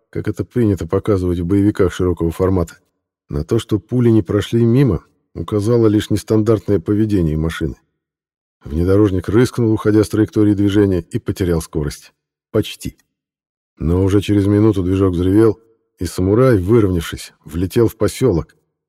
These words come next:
прямо под местом дислокации случайных наблюдателей. Броневики не спеша втягивались на взгорок.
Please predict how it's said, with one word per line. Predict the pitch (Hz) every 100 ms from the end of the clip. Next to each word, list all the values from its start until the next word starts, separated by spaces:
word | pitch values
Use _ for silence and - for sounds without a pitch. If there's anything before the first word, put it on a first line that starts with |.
| _
прямо | - 123 117
под | - 104
местом | 107 110 - 98
дислокации | 92 - 95 107 87 85
случайных | - 87 92 87 80
наблюдателей. | 82 87 90 82 65 - _ _ _ _ _ _ _ _ _ _
Броневики | 76 82 90 92 92 - 113
не | 113
спеша | - 104 - 104 104
втягивались | - 98 98 95 -
на | 87
взгорок. | 82 92 110 107